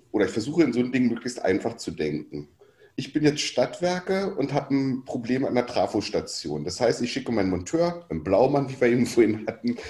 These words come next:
hin. Nein, das sind, ja, das sind ja hoch ausgebildete, gute Leute, die dahin fahren und die kümmern sich drum. Wenn ich jetzt zumindest die Diagnose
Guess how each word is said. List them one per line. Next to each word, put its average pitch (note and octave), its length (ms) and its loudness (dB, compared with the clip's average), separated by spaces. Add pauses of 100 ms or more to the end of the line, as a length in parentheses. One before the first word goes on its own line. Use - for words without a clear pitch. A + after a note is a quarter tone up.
(120)
hin. D3+ 420 4 (280)
Nein, D#2 180 4 (180)
das F#2+ 120 0
sind, F#2+ 240 -6
ja, C#2 200 -4 (140)
das F2 100 -8
sind E2+ 140 -8
ja - 180 -2 (120)
hoch C3+ 240 0
ausgebildete, G#2+ 580 6
gute G#2 220 0
Leute, G2+ 360 6
die C#3 120 -2
dahin C#3+ 320 2
fahren D3 500 2 (220)
und A2 120 -4
die G#2+ 100 -6
kümmern D#3+ 320 2
sich - 260 -6
drum. C3 480 -6 (1700)
Wenn B2 280 4
ich E3+ 180 -4
jetzt - 640 -4
zumindest D3 960 -2
die B2 160 -4
Diagnose A2 1120 2